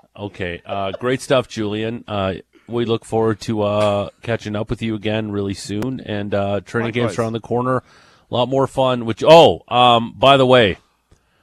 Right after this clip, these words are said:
Speaker 2: Yeah.
Speaker 1: um, have an idea as I have you on the line here. Um,
Speaker 2: Yeah,
Speaker 1: I got
Speaker 2: yeah.
Speaker 1: a, I got a thing coming up in September.
Speaker 2: Oh,
Speaker 1: It's
Speaker 2: okay.
Speaker 1: gonna be called the Flames Hot Seat, and I'm basically stealing the idea from, um, the Hot Wings thing, where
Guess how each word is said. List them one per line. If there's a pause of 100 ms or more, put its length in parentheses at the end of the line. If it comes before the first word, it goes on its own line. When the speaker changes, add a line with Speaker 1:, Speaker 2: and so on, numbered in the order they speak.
Speaker 2:
Yeah.
Speaker 1:
um,
have
an
idea (120)
as
I
have
you
on
the
line
here. (160)
Um,
Speaker 2:
Yeah,
Speaker 1:
I
got
Speaker 2:
yeah.
Speaker 1:
a,
I
got
a
thing
coming
up
in
September. (840)
Speaker 2:
Oh,
Speaker 1:
It's
Speaker 2:
okay.
Speaker 1:
gonna
be
called
the
Flames
Hot
Seat, (500)
and
I'm
basically
stealing
the
idea
from,
um, (140)
the
Hot
Wings
thing, (1120)
where